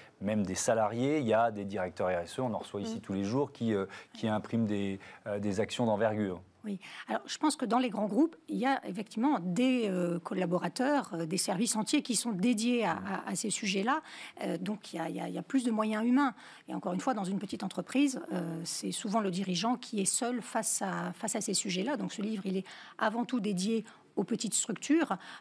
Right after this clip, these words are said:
Speaker 3: euh, mais, euh, mais les mesures s'appliquent dans, dans toutes les entreprises, quelle que soit leur taille.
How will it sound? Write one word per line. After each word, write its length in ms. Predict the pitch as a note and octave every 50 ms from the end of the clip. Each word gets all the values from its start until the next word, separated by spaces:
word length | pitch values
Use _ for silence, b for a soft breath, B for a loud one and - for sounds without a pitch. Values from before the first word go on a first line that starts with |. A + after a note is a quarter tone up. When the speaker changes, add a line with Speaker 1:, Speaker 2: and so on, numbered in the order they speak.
| B -
Speaker 3:
euh, 280 | F3+ F3 E3+ E3+ E3 D#3+
mais, 320 | F3 F#3 F#3+ G#3+ A#3+ A#3+ G#3
euh, 160 | F3 D#3 D3
mais 140 | D#3 E3 F#3
les 100 | F#3 F3
mesures 260 | E3+ F3 F#3 A#3+ A#3+
s'appliquent 460 | - - F#3 - - B3+ A#3+ - G#3+
dans, 440 | G3+ F#3 E3+ F3+ F3 F3 F3 F3 F3
dans 220 | F3 F3 F3+ F3 F3
toutes 240 | - - A#3 -
les 120 | A#3+ G#3 F#3+
entreprises, 420 | F#3+ - - G3 - - B3+ -
quelle 120 | - G#3 -
que 80 | A3
soit 140 | F#3 - F3+
leur 140 | - G3+ -
taille. 300 | - A#3 G3+ F#3+ F#3